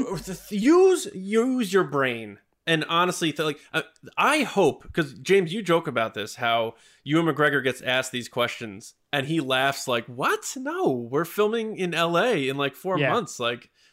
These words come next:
Speaker 1: everything's fine. That sounds like a bunch of, you know, when he'll curse and stuff." Uh, I hope that some reporter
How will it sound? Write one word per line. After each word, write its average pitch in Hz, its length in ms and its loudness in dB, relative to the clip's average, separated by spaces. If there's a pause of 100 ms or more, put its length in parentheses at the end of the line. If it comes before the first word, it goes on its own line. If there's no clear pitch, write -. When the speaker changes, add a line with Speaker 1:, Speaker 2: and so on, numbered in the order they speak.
(520)
Speaker 1:
everything's 202 440 0
fine. 175 300 -2
That 139 160 -4
sounds 160 200 -2
like 151 100 -6
a 147 40 -6
bunch 147 280 -4
of, 139 80 0
you 135 100 -6
know, 135 160 -2
when 131 200 -4
he'll 127 160 -2
curse 170 300 -6
and 110 120 -14
stuff." - 180 -8 (560)
Uh, 165 120 0 (120)
I 277 280 0
hope - 600 -4 (520)
that 135 180 2
some 180 300 0
reporter 143 580 -2